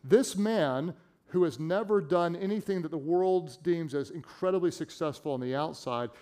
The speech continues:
is one of the most successful people on the inside, and that is Amy's dad, um, Sam Fox. And what I want you to understand is who he is, not what he does professionally, but who he is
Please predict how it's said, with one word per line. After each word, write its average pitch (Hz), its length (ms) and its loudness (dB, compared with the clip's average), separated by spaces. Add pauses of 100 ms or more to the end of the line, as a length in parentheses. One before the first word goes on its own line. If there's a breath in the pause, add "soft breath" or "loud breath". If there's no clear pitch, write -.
(280 loud breath)
is 143 400 4
one 156 160 2
of 147 40 2
the 147 60 0
most 147 360 0
successful 180 680 -2
people 156 320 -2
on 127 120 0
the 139 100 -2
inside, 139 420 -2
and 135 160 -4
that 151 140 2
is 147 160 0
Amy's 147 360 -4
dad, 135 460 2 (420 loud breath)
um, 131 140 0
Sam 127 260 0
Fox. - 460 -4 (640 loud breath)
And 156 220 0
what 165 180 4
I - 20 6
want 180 220 2
you 202 40 4
to 202 40 2
understand 208 440 2
is 131 280 2 (840)
who 247 260 6
he 175 300 2
is, 120 680 -2 (880)
not 190 160 2
what 233 120 4
he 196 60 2
does 156 200 6
professionally, 131 580 -2 (380 soft breath)
but 143 100 2
who 196 320 0
he 165 260 2
is 127 380 -2